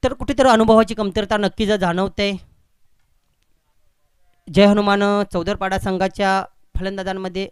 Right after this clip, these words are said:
वारंवार फट-, फटकेबाजीचा प्रयत्न केला जातोय, गरज आहे फटकेबाजीची, मात्र ती जागा योग्य निवडली जात नाही, gap शोधले जात नाही. खराब चेंडूंचा फटकेबाजीसाठी उपयोग केला जात नाही.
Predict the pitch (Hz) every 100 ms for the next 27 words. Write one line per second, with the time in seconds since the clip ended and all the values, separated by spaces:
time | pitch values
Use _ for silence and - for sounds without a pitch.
0 | _ 165 214 269 277 277 233 - - -
1 | 175 - 226 226 220 226 208 208 226 214
2 | 202 208 196 214 214 165 214 285 294 302
3 | - - 247 247 233 - 208 - _ _
4 | _ 262 277 330 254 302 320 240 196 190
5 | 202 262 170 190 196 202 196 196 190 190
6 | 190 - 196 190 190 - 233 - - 233
7 | 214 214 202 - 202 190 214 - _ _
8 | _ _ _ _ _ _ _ _ _ -
9 | 247 294 240 285 277 269 294 277 277 -
10 | _ _ _ _ _ _ _ _ _ _
11 | _ _ _ _ - - 269 254 247 240
12 | 220 220 180 _ - - - 196 - 226
13 | 208 190 185 - 185 190